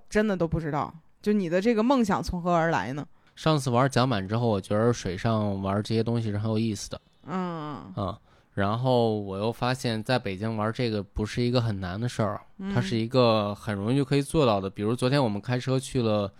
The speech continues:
Speaker 2: 前天我们开车去了潮白河，
Speaker 1: 嗯。
Speaker 2: 然后我们找了个很好的下水点，开车只需要四十分钟从我们家就可以到达。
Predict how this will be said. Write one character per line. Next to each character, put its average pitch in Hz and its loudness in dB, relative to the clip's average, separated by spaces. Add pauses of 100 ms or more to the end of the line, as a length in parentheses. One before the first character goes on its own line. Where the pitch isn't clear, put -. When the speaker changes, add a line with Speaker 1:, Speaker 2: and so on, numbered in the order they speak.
(100)
Speaker 2:
前 - -2
天 143 0
我 127 0
们 110 -2
开 120 -4
车 127 2
去 123 -2
了 113 2
潮 107 -2
白 113 2
河， 98 -6 (120)
Speaker 1:
嗯。 202 -6 (140)
Speaker 2:
然 104 0
后 117 4
我 104 0
们 110 0
找 101 0
了 107 0
个 113 -6
很 120 2
好 110 0
的 104 -2
下 110 0
水 117 4
点， 101 -2
开 120 -6
车 123 -2
只 104 -6
需 - -2
要 113 6
四 131 -4
十 117 -2
分 107 0
钟 104 0
从 113 -4
我 - 0
们 101 -4
家 110 0
就 104 0
可 107 -4
以 107 0
到 101 0
达。 92 -6